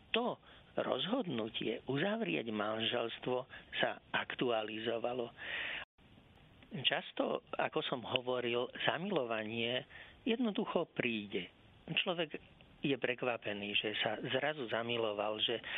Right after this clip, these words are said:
sa rozochvelo jeho srdce, celé jeho vnútro pri druhom človekovi. Ale to ešte neznamená, že už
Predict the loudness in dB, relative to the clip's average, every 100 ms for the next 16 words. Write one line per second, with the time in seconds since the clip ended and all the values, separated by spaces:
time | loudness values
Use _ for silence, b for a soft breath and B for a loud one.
0 | B 0 2 2 0 0 2 2 2 2
1 | 2 2 2 0 0 -4 0 0 2 2
2 | 2 0 0 0 0 0 -2 0 -2 -2
3 | -2 B B B -2 0 2 0 0 0
4 | 0 -2 -2 -2 -4 -6 -14 B B B
5 | B B B 0 2 2 0 -6 -18 -14
6 | -2 2 2 2 0 0 0 2 2 2
7 | 0 0 0 0 0 0 0 2 2 2
8 | 2 0 0 -2 -8 -12 -2 0